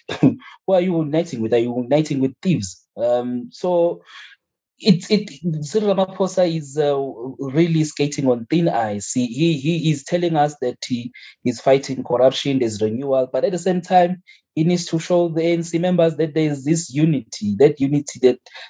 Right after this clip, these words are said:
comes at a cost, um, um, <laughs> not just for him, but for his party going into, to the twenty twenty-four gov-,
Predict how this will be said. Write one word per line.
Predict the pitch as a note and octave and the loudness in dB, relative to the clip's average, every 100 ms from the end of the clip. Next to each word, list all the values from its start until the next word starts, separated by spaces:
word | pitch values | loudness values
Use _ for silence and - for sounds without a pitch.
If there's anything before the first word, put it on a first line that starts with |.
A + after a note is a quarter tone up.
| _ - | _ -4
comes | D3+ D#3 C3+ | -2 0 -2
at | D3 | -2
a | C3 | -4
cost, | - F3+ F#3 F3+ - - | -2 4 4 2 -18 -2
um, | B2 B2 A#2 A#2 A2+ G#2+ A2+ | 0 2 0 0 0 0 2
um, | A#2+ A#2 A#2 A2 - | 2 2 -2 -8 -4
<laughs> | E3+ | 0
not | D#3 D#3 | 0 0
just | C#3 - | -4 -2
for | B2+ | -2
him, | B2 C#3+ A#2 | 0 -2 0
but | A#2+ - | -4 -2
for | A#2+ | 2
his | B2+ B2+ | 2 2
party | - D3+ D3+ A2 | 4 2 2 -4
going | G#2+ A#2+ A#2 A#2 | 0 0 0 -4
into, | A2 - - - - - - - | -6 -8 -10 -12 -16 -20 -20 -6
to | B2+ | -4
the | A2+ | 2
twenty | B2+ B2+ | 2 2
twenty-four | B2 - A#2 B2+ A#2 A#2+ _ _ - | -2 -2 -2 0 -2 -2 _ _ 2
gov-, | A#2+ A#2 A#2 | 2 4 0